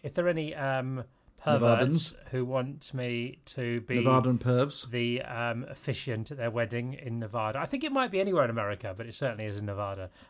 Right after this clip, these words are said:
Speaker 1: And it's funnier in Nevada than anywhere else. Um,
Speaker 2: Yeah.
Speaker 1: so I think, um, if anyone wants me to, uh, marry them, uh, not, not as in be their husband, I mean as in
Speaker 2: No,
Speaker 1: get
Speaker 2: that
Speaker 1: them
Speaker 2: would
Speaker 1: married, um, in, in America,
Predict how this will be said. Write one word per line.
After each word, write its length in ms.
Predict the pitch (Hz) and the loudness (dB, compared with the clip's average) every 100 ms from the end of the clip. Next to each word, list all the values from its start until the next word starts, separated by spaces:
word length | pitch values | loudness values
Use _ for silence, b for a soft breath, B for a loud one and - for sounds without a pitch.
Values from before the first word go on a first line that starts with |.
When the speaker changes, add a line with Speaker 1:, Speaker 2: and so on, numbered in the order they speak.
| - | -8
Speaker 1:
And 80 | |
it's 120 | 104 - | -8 -4
funnier 320 | 113 101 95 | -4 -2 -4
in 60 | |
Nevada 360 | 98 92 92 92 | -6 -6 -6 -6
than 120 | 95 | -10
anywhere 180 | 95 95 | -8 -10
else. 160 | 98 - b b b 117 | -12 -16 b b b 4
Um, 80 | |
Speaker 2:
Yeah. 160 | 143 - | 6 4
Speaker 1:
so 320 | - 170 156 b b b b | 2 2 2 b b b b
I 100 | - | -6
think, 280 | - 226 196 | -2 -2 0
um, 200 | 190 170 | 2 2
if 80 | 165 | 2
anyone 200 | 185 160 | 2 4
wants 260 | 156 147 139 | 2 -2 -6
me 80 | |
to, 580 | 123 127 120 120 120 127 - - | -2 0 0 0 -2 -4 -10 -8
uh, 440 | 127 113 117 123 - - _ _ _ _ _ _ - 170 | -4 -2 -2 -6 -10 -18 _ _ _ _ _ _ -20 -6
marry 300 | 131 120 120 | 0 2 2
them, 240 | 117 135 143 - - | 2 0 -4 -12 -6
uh, 120 | 123 | 0
not, 260 | 131 120 143 | 2 0 0
not 260 | 131 107 117 | 0 0 -4
as 120 | 104 | -4
in 140 | 107 | -4
be 140 | 98 107 | -2 0
their 160 | 101 | 2
husband, 440 | 104 104 95 101 - | 0 -2 -4 -6 -6
I 60 | 101 | -4
mean 120 | 107 | -2
as 160 | 104 | -2
in 100 | 101 92 | -2 -2
Speaker 2:
No, 100 | 90 | 0
Speaker 1:
get 80 | 127 | 0
Speaker 2:
that 40 | |
Speaker 1:
them 60 | - | 0
Speaker 2:
would 40 | 85 | -2
Speaker 1:
married, 340 | 95 104 107 b b b b - | -2 -4 -8 b b b b -4
um, 280 | 127 120 127 | 0 2 0
in, 280 | - 135 127 | -2 -2 -2
in 180 | 160 143 | -2 0
America, 580 | 120 101 98 127 131 | 2 0 -4 -4 -4